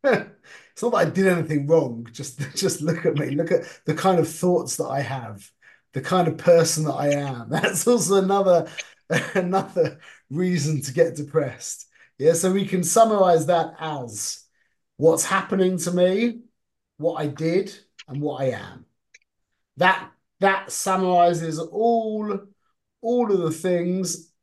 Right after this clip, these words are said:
that can lead us to this state of Timtum and to depression. It's happening to me, I did it, I am it.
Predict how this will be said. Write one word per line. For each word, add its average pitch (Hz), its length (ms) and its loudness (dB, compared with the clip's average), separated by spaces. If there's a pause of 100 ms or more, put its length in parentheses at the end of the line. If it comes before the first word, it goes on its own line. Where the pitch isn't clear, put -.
that 156 180 0
can 156 360 0 (160)
lead 175 280 0
us - 560 -2 (420)
to - 100 -6
this 147 220 -4
state 160 380 0
of 131 160 -10
Timtum 147 720 -4
and 135 140 -6
to 123 140 -14
depression. 110 720 -12 (1300)
It's 151 200 -4
happening 202 440 -2
to 185 140 -4
me, 185 420 2
I 143 120 -6
did 175 280 -2
it, 170 220 0
I 135 140 -2
am 123 340 -10
it. - 260 -16